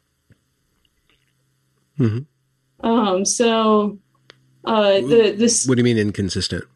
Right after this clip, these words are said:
Speaker 1: with itself? Isn't it,
Speaker 2: Yeah.
Speaker 1: like, by definition, relativism is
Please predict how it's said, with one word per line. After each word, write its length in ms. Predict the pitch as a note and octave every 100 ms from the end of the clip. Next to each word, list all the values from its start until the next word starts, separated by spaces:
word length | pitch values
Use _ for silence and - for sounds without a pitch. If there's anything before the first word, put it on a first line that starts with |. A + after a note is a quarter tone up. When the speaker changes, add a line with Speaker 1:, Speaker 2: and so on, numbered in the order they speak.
| -
Speaker 1:
with 160 | G2+ G#2
itself? 480 | - G2 D3 F3 _ _ _ _ _ _ - - -
Isn't 180 | A#2 D4
it, 20 |
Speaker 2:
Yeah. 100 | A#3+
Speaker 1:
like, 120 | A2 F#2+ F#2 -
by 200 | A#2 G#2
definition, 680 | F#2 F#2 F2+ E2 - A#2+ A2+ G#2
relativism 640 | F2+ F2 E2+ E2 E2+ D#2
is 300 | D#2+ D#2+ -